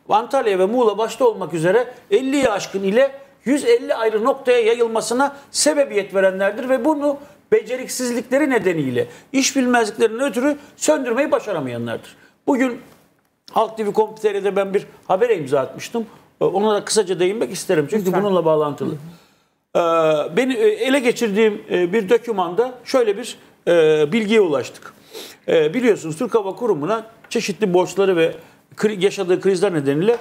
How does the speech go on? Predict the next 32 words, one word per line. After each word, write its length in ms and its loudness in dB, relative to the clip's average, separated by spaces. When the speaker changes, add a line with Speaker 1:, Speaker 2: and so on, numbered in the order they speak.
Speaker 1:
iki 240 -2
bin 40 0
on 160 0
dokuzda 360 -4
kayyum 320 -2
atanmıştı. 540 -10
Kayyum 340 -2
iş 160 -6
başına 280 -2
gelince 440 0
belli 340 0
Türk 200 -6
Hava 160 0
Kurumu'nun 320 0
çalışanlarını 520 0
işten 260 -2
çıkarmış. 460 -6
Onlar 340 0
da 180 0
dava 280 2
açmışlar. 500 -2
Olay 340 2
icraya 360 2
yansımış. 640 -2
Türk 180 0
Hava 200 2
Kurumu 480 0
işçilerin 480 0
alacaklarına 680 0
mahsuben 540 -2
açtıkları 560 -2
icra 640 -2